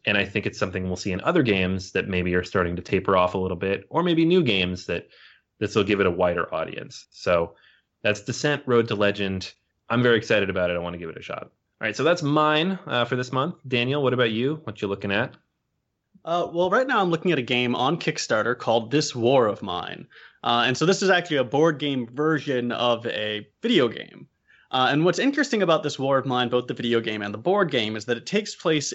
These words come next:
Speaker 2: in a setting of an urban warfare, modern urban warfare. But you are not soldiers.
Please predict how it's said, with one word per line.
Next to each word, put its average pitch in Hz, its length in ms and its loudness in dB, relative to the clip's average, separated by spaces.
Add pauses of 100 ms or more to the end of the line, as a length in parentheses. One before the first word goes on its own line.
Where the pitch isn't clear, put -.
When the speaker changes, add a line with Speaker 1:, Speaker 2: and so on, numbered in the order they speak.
Speaker 2:
in 151 400 0 (180)
a - 40 -18
setting 156 300 2
of 123 100 2
an 131 100 -2
urban 147 300 2
warfare, 123 320 0
modern 135 320 0
urban 120 240 -2
warfare. 107 520 -8 (480)
But 160 200 4
you 180 160 4
are 160 100 4
not 143 320 2
soldiers. - 760 -6